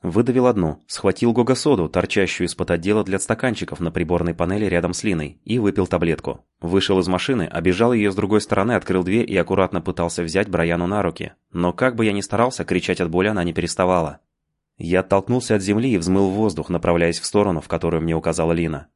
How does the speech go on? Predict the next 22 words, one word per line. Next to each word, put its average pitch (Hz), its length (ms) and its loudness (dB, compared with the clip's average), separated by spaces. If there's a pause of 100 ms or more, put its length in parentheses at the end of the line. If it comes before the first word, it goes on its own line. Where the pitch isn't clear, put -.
Проблема 101 360 2
заключалась 110 500 0
в - 80 -14
том, 139 200 0
что - 160 -6
таблетка 90 400 0
должна 85 280 2
была 92 160 2
подействовать 87 520 -2
лишь 85 140 -2
через 87 260 -2
полчаса, 95 720 0 (100)
а 92 120 0
доставить 92 400 0
Брайану 92 360 2
в 82 40 -6
больницу 90 420 -2
нужно 82 240 -2
было 85 180 2
как 85 180 -6
можно 90 260 0
скорее. 87 500 -2